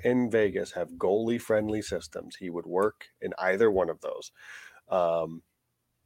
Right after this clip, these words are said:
and listen, L A's not, like, a bad system per se. They're a good defensive structure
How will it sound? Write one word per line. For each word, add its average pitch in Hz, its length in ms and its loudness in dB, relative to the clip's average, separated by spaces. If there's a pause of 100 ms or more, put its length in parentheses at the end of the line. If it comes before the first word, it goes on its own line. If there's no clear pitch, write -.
(200)
and 202 280 10
listen, 175 300 8
L 90 200 4
A's 98 340 0 (260)
not, 90 300 -4
like, 92 240 -6
a 95 40 -20 (200)
bad 92 500 2 (140)
system 87 500 -6
per 85 180 -4
se. 85 520 0 (320)
They're 92 200 2
a 87 80 -4
good 85 180 -2
defensive 87 540 -2
structure - 540 -4